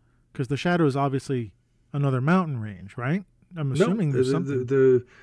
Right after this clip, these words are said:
Speaker 2: the shadow that's, uh,
Speaker 1: It's
Speaker 2: so you have
Speaker 1: something.
Speaker 2: the little, so the, the first, the, the one on the left, which is lit up, which is far away.
Speaker 1: Far away, right.
Speaker 2: That's,
Speaker 1: That's
Speaker 2: that's
Speaker 1: one.
Speaker 2: one mountain range.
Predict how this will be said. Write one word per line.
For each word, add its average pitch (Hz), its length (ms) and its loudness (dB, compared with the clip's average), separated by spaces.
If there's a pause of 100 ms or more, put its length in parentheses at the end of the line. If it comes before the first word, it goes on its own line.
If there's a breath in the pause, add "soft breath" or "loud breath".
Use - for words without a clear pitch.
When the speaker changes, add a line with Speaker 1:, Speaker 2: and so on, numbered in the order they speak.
(140 soft breath)
Speaker 2:
the 143 100 2
shadow 160 560 4
that's, 127 640 -4
uh, 113 760 -4
Speaker 1:
It's - 100 -6
Speaker 2:
so 135 160 4
you 135 80 4
have 143 120 2
Speaker 1:
something. 147 180 -2
Speaker 2:
the 135 60 2
little, 139 220 2 (320 loud breath)
so 135 240 0
the, 127 200 2
the 127 180 2
first, 160 380 -2
the, 131 100 2
the 117 180 -2
one 135 300 -2
on 131 220 -4
the 123 100 -2
left, 101 460 -6 (180)
which 113 260 -6
is 101 160 -10
lit 107 220 -4
up, 98 300 -8
which 104 160 -8
is 98 100 -12
far 107 240 -6
away. 95 320 -2
Speaker 1:
Far 202 240 4
away, 117 200 -2
right. 135 120 -6
Speaker 2:
That's, 131 320 -4
Speaker 1:
That's 131 300 0
Speaker 2:
that's 170 80 -6
Speaker 1:
one. 127 140 -2
Speaker 2:
one 123 240 2
mountain 107 380 -4
range. 82 300 -12